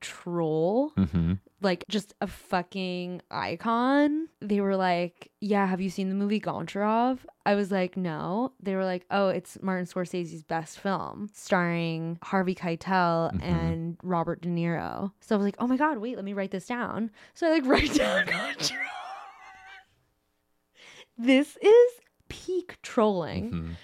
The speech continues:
Speaker 1: 'Cause then they were merciful enough to be like, "It's not real."
Speaker 2: Right.
Speaker 1: The, they're like, "The one, the, the coolest thing about the movie, it was never even made." <laughs>
Speaker 2: It doesn't
Speaker 1: I was
Speaker 2: exist.
Speaker 1: like, "What are
Speaker 2: Yeah.
Speaker 1: you talking about?" They were, and they explained it to me.
Speaker 2: Mm-hmm.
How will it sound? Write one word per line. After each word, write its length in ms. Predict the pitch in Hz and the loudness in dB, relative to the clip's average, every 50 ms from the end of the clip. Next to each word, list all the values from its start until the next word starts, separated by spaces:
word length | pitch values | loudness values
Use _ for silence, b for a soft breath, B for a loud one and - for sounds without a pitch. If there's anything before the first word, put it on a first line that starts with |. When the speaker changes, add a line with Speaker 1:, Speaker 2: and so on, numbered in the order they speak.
| B B B | B B B
Speaker 1:
'Cause 160 | 294 285 240 | 0 0 4
then 360 | 254 277 277 285 269 262 247 | 6 6 6 6 4 2 2
they 160 | 240 240 240 | 2 4 4
were 100 | 240 233 | 4 2
merciful 580 | 202 190 196 196 202 - - 208 185 202 185 180 | 2 2 2 0 0 0 -4 -2 0 0 0 0
enough 380 | 180 175 165 165 170 170 - - | 0 0 0 -2 -2 -4 -6 -8
to 80 | - 196 | -6 -4
be 140 | 185 180 170 | -2 0 0
like, 340 | 170 165 160 160 156 - _ - | 0 0 -2 -2 -6 -8 _ 0
"It's 200 | 240 190 - 202 | 0 2 2 2
not 240 | 185 165 165 73 | 2 2 0 0
real." 420 | 92 143 156 117 104 190 226 240 247 | -2 -2 0 0 0 0 0 -2 2
Speaker 2:
Right. 240 | 180 - 269 - - | 8 10 10 10 10
Speaker 1:
The, 80 | 277 | 8
they're 160 | 254 262 254 | 8 10 10
like, 200 | 254 269 269 226 | 10 10 10 10
"The 100 | 285 277 | 8 8
one, 320 | 240 226 240 226 226 233 220 | 8 10 8 6 6 4 4
the, 240 | - 226 214 202 196 | 4 4 6 6 4
the 80 | 185 196 | 2 -2
coolest 280 | - - 226 190 185 - | 0 2 2 2 2 2
thing 120 | 202 185 | 0 0
about 240 | 185 190 180 180 - | 2 2 2 2 0
the 60 | - | -4
movie, 440 | 190 175 170 175 190 208 233 247 - _ _ - | -4 -4 -2 0 0 0 0 -2 -4 _ _ -2
it 100 | - 214 196 | 2 2 2
was 140 | 190 185 170 | 2 2 2
never 240 | 180 170 160 165 170 | 2 2 2 2 2
even 220 | 170 165 170 170 | 2 2 0 0
made." 340 | 175 165 160 156 156 156 - | 0 -2 -2 -2 -2 -4 -2
<laughs> 20 | - | 4
Speaker 2:
It 40 | 240 311 294 - | 4 6 8 10
doesn't 140 | 381 349 - | 10 10 10
Speaker 1:
I 40 | |
was 100 | - - | 10 8
Speaker 2:
exist. 200 | - - 330 285 | 10 10 10 10
Speaker 1:
like, 180 | 285 302 277 214 | 10 8 6 6
"What 160 | 220 214 214 208 | 6 6 6 6
are 0 | |
Speaker 2:
Yeah. 60 | 220 | 4
Speaker 1:
you 60 | 226 | 4
talking 260 | 226 233 202 208 208 190 | 4 4 4 4 2 0
about?" 320 | 190 190 185 - 220 208 | 0 0 0 0 -2 -2
They 80 | 202 196 | -4 -4
were, 60 | 190 | -2
and 180 | - - 208 | -4 -2 -2
they 40 | 196 | -2
explained 380 | 180 - - - 254 254 220 190 | -2 -2 -2 0 2 2 2 2
it 80 | 175 | 0
to 80 | - 185 | -2 -4
me. 220 | 160 147 147 160 - | -6 -4 -4 -4 -4
Speaker 2:
Mm-hmm. 280 | 90 76 76 85 82 | -4 -2 -2 -2 -2